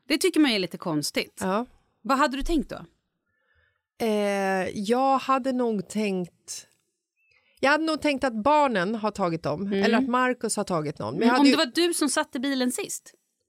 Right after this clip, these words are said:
Speaker 2: Eh, nej, då hade jag ju varit rädd för att jag hade fått en, eh, tillfällig sinnesförvirring.
Speaker 1: Exakt. Exakt.
Speaker 2: Ja.
Speaker 1: Mm.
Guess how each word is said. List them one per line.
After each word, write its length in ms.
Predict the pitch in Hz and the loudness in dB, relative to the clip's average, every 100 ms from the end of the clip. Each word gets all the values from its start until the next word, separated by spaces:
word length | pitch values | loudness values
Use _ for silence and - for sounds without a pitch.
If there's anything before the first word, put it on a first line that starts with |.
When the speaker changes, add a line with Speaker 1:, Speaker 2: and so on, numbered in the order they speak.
| _ _ _ _ _ - | _ _ _ _ _ -4
Speaker 2:
Eh, 100 | 233 220 214 208 208 202 202 214 | -2 0 0 0 -2 -2 -2 -2
nej, 280 | 247 233 226 | -2 0 0
då 100 | 233 | 0
hade 220 | 247 262 | 0 0
jag 100 | 254 | 0
ju 160 | 247 | 0
varit 480 | 233 226 220 233 226 | -4 -6 -2 0 0
rädd 340 | 226 208 190 190 | -2 -2 -4 -6
för 160 | 208 | -4
att 160 | 190 214 | -4 -4
jag 100 | 196 | -4
hade 160 | 190 | -4
fått 180 | 170 190 | -6 -6
en, 240 | 190 185 185 | -4 -4 -4
eh, 300 | 180 185 180 | -4 -6 -6
tillfällig 580 | 208 175 185 175 180 | -8 -6 -6 -6 -6
sinnesförvirring. 960 | - 190 170 - 170 165 156 185 320 - | -4 -4 -4 -4 -4 -2 0 -2 -4 -4
Speaker 1:
Exakt. 520 | 330 - 294 - - - _ _ _ | -2 0 -2 -4 -20 -20 _ _ _
Exakt. 480 | 359 - 381 - - _ - | -4 -2 -4 -10 -20 _ -10
Speaker 2:
Ja. 240 | 196 233 | -10 -6
Speaker 1:
Mm. 200 | 190 240 | 0 0